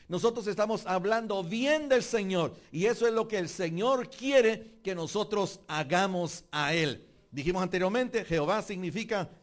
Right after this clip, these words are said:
"Yo soy el que soy". Lo tenemos en el libro de Éxodo, capítulo tres, verso número catorce. Jehová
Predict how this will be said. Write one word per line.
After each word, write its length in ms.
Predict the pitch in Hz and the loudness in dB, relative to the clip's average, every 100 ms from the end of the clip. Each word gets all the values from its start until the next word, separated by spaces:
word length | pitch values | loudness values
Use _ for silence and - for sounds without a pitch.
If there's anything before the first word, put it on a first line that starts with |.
| - | -14
"Yo 200 | 113 151 | -4 -4
soy 320 | 151 170 156 | -2 -4 -2
el 140 | 147 147 | -4 -4
que 140 | 147 | -6
soy". 280 | - 147 113 - - - | -4 -4 -4 -10 -20 -8
Lo 180 | 139 | -6
tenemos 360 | 139 160 180 175 | -4 -4 -4 -4
en 100 | 151 | -4
el 100 | 143 | -4
libro 160 | 170 165 | -2 -2
de 120 | 139 | -2
Éxodo, 420 | 160 175 175 175 | -4 -4 -2 -2
capítulo 500 | 175 139 160 165 151 | -2 -4 -6 -6 -6
tres, 320 | 117 175 190 - - _ | -4 -4 -4 -8 -20 _
verso 340 | - 160 - 151 | -4 -4 -4 -6
número 320 | 165 165 151 | -4 -4 -4
catorce. 640 | 147 131 165 156 135 101 - - - - | -4 -2 -2 -2 -6 -10 -16 -20 -20 -14
Jehová 580 | - 190 180 233 277 247 | -2 2 4 4 4 0